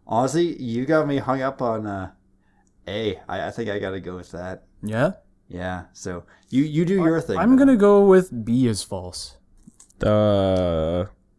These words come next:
Speaker 2: The microbe.
Speaker 3: Okay. So C is true.
Speaker 1: Okay.
Speaker 3: That is called
Speaker 2: Good.
Speaker 3: the, the lemni-,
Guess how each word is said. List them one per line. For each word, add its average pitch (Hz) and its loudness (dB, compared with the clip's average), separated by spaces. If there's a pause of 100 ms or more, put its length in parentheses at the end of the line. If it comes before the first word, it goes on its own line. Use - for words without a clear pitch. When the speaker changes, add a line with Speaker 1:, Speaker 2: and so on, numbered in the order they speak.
(480)
Speaker 2:
The 127 2
microbe. - -2 (260)
Speaker 3:
Okay. 104 0 (1160)
So 110 0
C 131 4
is 98 0
true. 92 -2 (640)
Speaker 1:
Okay. - -12
Speaker 3:
That 101 0
is 95 -2
called 95 -2
Speaker 2:
Good. 95 0 (120)
Speaker 3:
the, 110 -2
the - -
lemni-, 98 -2